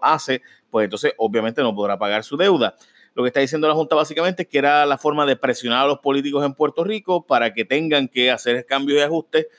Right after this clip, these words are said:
y de ahí se justifican ellos este acuerdo de cofina. Francamente, yo no le veo sentido porque ellos saben que eso significa que el pueblo es el que va a sufrir y demás.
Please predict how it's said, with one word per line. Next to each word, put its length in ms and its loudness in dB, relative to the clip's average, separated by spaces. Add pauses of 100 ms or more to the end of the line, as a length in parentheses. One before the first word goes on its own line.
(280)
y 120 -2
de 60 4
ahí 220 2
se 100 -14
justifican 600 -4
ellos 300 -2 (340)
este 240 -2
acuerdo 340 2
de 100 2
cofina. 380 -6
Francamente, 640 -2
yo 140 -2
no 80 0
le 80 2
veo 120 2
sentido 460 -2
porque 220 -2
ellos 180 0
saben 420 2 (360)
que 80 -2
eso 180 -4
significa 320 -2
que 80 0
el 80 -2
pueblo 340 4
es 80 4
el 60 -10
que 80 2
va 80 6
a 60 2
sufrir 420 -2 (400)
y 100 -4
demás. 340 2